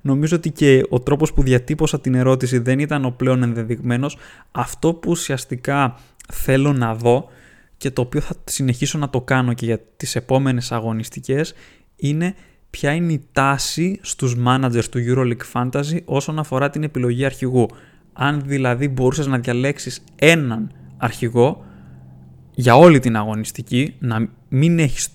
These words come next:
το δικαίωμα στην αλλαγή, ποιος θα ήταν αυτός; Μέχρι στιγμής η δημοσκόπηση έχει πάρει πενήντα πέντε ψήφους, σίγουρα το δείγμα είναι αρκετά μικρό, ωστόσο βλέπω ήδη μία προτίμηση στους δύο παίκτες που αναφέρθηκαν ως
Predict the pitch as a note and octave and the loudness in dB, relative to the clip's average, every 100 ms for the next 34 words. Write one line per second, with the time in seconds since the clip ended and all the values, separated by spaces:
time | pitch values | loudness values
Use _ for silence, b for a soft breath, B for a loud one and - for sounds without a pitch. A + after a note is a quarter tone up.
0 | - - A#2 A#2 - C3 A#2 A2+ A2+ - | -6 -2 0 -2 0 2 2 0 -4 -8
1 | _ _ - - C3 A2+ A2 A2 C3+ G#3+ | _ _ -16 -8 -4 -2 -2 -2 -2 -2
2 | - b b b _ - F3+ A3 - - | -4 b b b _ -2 0 0 -2 -14
3 | - C#3+ F3 E3+ D#3 - C#3+ A2+ - b | -8 -4 -4 -2 -4 -2 0 0 -2 b
4 | b b - C#3 E3 E3+ - D3 D#3+ E3+ | b b -4 -2 -2 -6 -2 0 0 -2
5 | D3+ C#3 B2 - E3 D#3+ B2+ C#3+ C#3 C#3+ | -2 0 -2 0 -2 0 -4 -4 -2 0
6 | D3+ D3 C3+ A#2+ A2 - C#3+ C3+ A#2 - | 0 0 0 -2 -2 -2 -2 0 -2 0
7 | A#2+ - C#3+ C#3+ C#3+ C#3+ C3+ B2 C3+ C#3 | -2 -2 -2 0 2 0 0 0 0 0
8 | B2+ - C#3+ D#3+ C3 B2 A#2 A#2 A2+ G#2+ | -2 0 2 2 2 0 -2 -2 -2 -2
9 | B2 C3 F3 C#3 B2+ - F3+ F#3+ D#3+ A2+ | 2 2 2 -2 -2 2 0 2 0 0
10 | - C3 D3+ D#3 D3 F3 D#3+ C#3+ D3+ D#3+ | -2 -4 -4 0 2 2 0 -2 -2 -4
11 | - A#2+ - C#3 C#3+ D3 - G3 G3 C#3 | -2 -6 -2 0 2 0 0 -2 -2 -2
12 | B2 C3+ E3 D#3 D#3 E3 F3 - - C#3+ | -2 0 -2 0 -2 0 -2 -6 -6 -4
13 | B2 A#2 - C#3+ D#3 - E3+ F3 E3 - | -2 -4 -4 -2 -2 -4 -6 -4 -6 -4
14 | C#3+ D#3+ - | -2 -2 -4